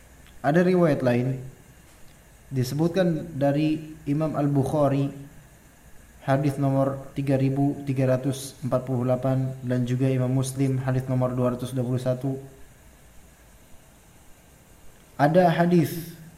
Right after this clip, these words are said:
Nabi sallallahu alaihi wasallam bersabda, "Walladzi nafsi biyadih." Ini enggak ada di kitab Zadul Ma'ad, tapi kita tambahan dari kita. "Walladzi nafsi biyadih, arju an takunu rub'a ahlil jannah."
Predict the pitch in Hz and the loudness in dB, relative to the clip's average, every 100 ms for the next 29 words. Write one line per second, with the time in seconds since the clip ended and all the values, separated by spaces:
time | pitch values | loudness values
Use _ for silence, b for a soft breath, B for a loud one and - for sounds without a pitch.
0 | - 127 147 160 131 147 143 143 147 139 | -8 -2 0 0 2 2 2 2 2 2
1 | 131 135 180 180 208 208 - - 143 139 | 0 0 0 2 0 -2 -6 -8 -6 -4
2 | 139 120 120 117 - - - - b b | -2 -2 0 0 -2 -12 -18 -20 b b
3 | b 123 147 139 135 131 170 180 165 139 | b 2 4 4 2 2 0 0 -4 -2
4 | 156 156 - - 160 139 131 123 131 139 | 0 0 -4 -4 -2 0 2 2 2 -2
5 | - - 131 139 131 117 120 120 123 113 | -6 -12 -4 0 2 2 2 0 -2 -2
6 | 123 117 113 110 127 127 120 120 117 117 | -2 -2 0 -2 -2 -4 -6 -6 -4 -2
7 | 113 113 110 110 - - - B B B | -2 -2 -4 -6 -8 -14 -18 B B B
8 | B 120 139 147 143 139 135 180 196 - | B 0 4 4 4 4 4 2 2 -2
9 | 131 143 156 - - 156 131 139 131 151 | -2 0 0 -2 -2 0 2 4 4 2
10 | 135 - - - - - 139 151 143 135 | -2 -8 -14 -20 -20 0 4 4 4 2
11 | 175 160 151 143 139 131 180 175 185 190 | 2 2 0 0 -2 0 0 2 0 0
12 | 143 165 143 131 123 107 139 135 127 113 | 0 0 2 2 2 2 2 2 2 2
13 | 120 113 110 - | 2 0 -2 -8